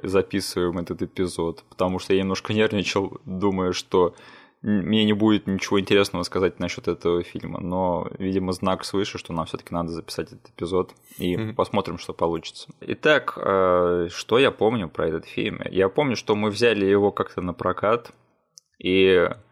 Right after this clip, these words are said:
Speaker 1: это был чертовски напряжённый триллер, один из самых напряжённых триллеров, что я в своём детстве посмотрел.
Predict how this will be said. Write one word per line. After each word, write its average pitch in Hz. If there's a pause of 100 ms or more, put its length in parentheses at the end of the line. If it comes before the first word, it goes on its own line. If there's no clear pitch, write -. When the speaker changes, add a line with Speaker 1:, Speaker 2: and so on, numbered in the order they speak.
(480)
Speaker 1:
это 98
был 110
чертовски 117
напряжённый 98
триллер, 90
один 95
из 92
самых 101
напряжённых 92
триллеров, 90
что -
я 82
в 85
своём 92
детстве 95
посмотрел. 85